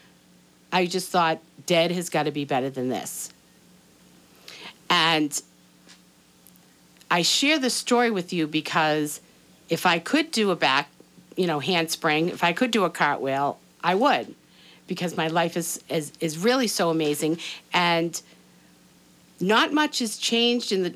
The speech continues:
in, in, in so many ways. I mean, things have changed for me, of course, because I've, I've grown and I've, I've moved forward, but,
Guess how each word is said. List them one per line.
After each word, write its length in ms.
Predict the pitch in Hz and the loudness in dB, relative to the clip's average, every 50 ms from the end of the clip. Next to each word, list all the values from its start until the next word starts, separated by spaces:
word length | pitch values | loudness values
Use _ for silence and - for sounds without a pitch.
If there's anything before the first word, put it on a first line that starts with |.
| - | -10
in, 320 | - 165 170 165 165 151 - - - - - - - - - - - _ _ _ _ _ _ - - | -8 -6 -4 -2 -2 -4 -4 -8 -20 -20 -20 -20 -20 -20 -20 -20 -20 _ _ _ _ _ _ -20 -10
in, 240 | - 170 165 131 135 - _ _ _ - - - - - - | -6 -6 -6 -6 -8 -12 _ _ _ -20 -20 -20 -20 -10 -6
in 140 | 185 175 - | -4 -4 -2
so 240 | - - - 196 | 0 0 0 2
many 180 | 190 190 190 180 | 2 2 2 0
ways. 460 | 175 180 175 180 185 175 196 190 - - - | 2 2 2 2 0 0 -2 -4 -8 -6 -4
I 80 | 175 | -2
mean, 140 | 170 165 147 | -2 -2 -4
things 280 | - - 220 233 208 - | 0 0 0 0 0 -4
have 140 | 196 170 - | -4 -4 -2
changed 340 | - - 202 202 214 208 | 0 2 2 2 2 0
for 140 | - - 262 | 2 0 2
me, 180 | 254 247 240 208 | 2 4 2 2
of 100 | 160 - | 0 -2
course, 280 | - - 196 196 196 | -2 0 0 0 0
because 320 | - - 175 - 165 156 - | -2 -6 -6 -4 -4 0 2
I've, 320 | 160 147 147 143 - - - | 2 2 2 -2 -6 -10 -6
I've 220 | 165 156 156 135 | -4 -4 -4 -4
grown 400 | - - 175 185 185 185 185 180 | -4 0 2 2 4 4 2 2
and 160 | 175 160 156 151 | 2 0 2 2
I've, 220 | 147 147 143 - - - - - - - - - - | 0 0 -2 -4 -12 -18 -20 -20 -20 -20 -20 -12 -6
I've 380 | 160 160 165 151 151 - - | -2 -2 -2 -2 -2 -8 -16
moved 340 | - - 175 170 175 175 165 | -14 -10 -4 -2 -2 -2 -2
forward, 460 | - - 190 185 185 185 190 185 180 | 0 2 4 4 4 2 0 -2 0
but, 200 | - 170 151 - | 0 0 0 -2